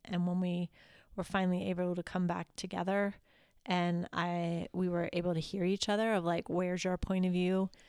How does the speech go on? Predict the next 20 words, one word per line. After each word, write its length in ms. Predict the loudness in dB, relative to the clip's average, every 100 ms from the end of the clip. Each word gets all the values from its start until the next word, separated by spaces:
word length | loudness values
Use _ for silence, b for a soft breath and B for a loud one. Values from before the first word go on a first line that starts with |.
| b b b
coming 300 | -2 2 2
from, 260 | 4 4 4
and 100 | 2
how 240 | 0 0 2
might 300 | 0 -2 -2
something 320 | -4 -2 -2
from 220 | 0 2
your 260 | 2 2 0
point 260 | -2 0
of 80 | 0
view 420 | 0 0 0 -2 -4 b b b _
benefit 500 | -2 -2 0 0 2
and 120 | 0
heal 320 | 0 0 0 0
something 400 | -2 -2 0 0
in 160 | 2
me? 300 | 2 2 0
And 180 | 0 -2
also, 240 | -2 -2
how 420 | -4 -2 -4 -4